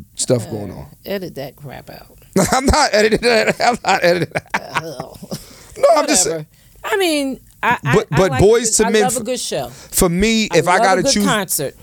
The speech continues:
Speaker 1: I agree. If I gotta choose between Boyz two Men and, if I gotta choose between Boyz two Men and Jodeci going first, I gotta go Boyz two Men for this reason only.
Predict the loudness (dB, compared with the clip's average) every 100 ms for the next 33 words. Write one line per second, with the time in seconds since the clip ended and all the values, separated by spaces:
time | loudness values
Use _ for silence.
0 | 0 2 2 4 2 4 2 2 0 0
1 | -2 -2 0 0 2 2 2 0 0 0
2 | 0 -2 -8 _ -20 -20 -20 0 2 4
3 | 2 0 -4 -6 -12 _ -20 _ _ _
4 | -2 2 0 0 -2 -2 -4 -2 -2 0
5 | 0 0 0 -2 -2 0 -2 -4 -6 -14
6 | -20 -20 -20 _ -2 -2 2 0 2 0
7 | -2 -2 -2 -4 -4 -2 0 0 0 -4
8 | -16 -20 -20 -20 _ -20 -2 2 4 2
9 | 2 0 2 2 2 0 -4 -2 -2 -2
10 | -4 -4 -4 0 -2 0 -2 -2 -4 -6
11 | -6 -6 -8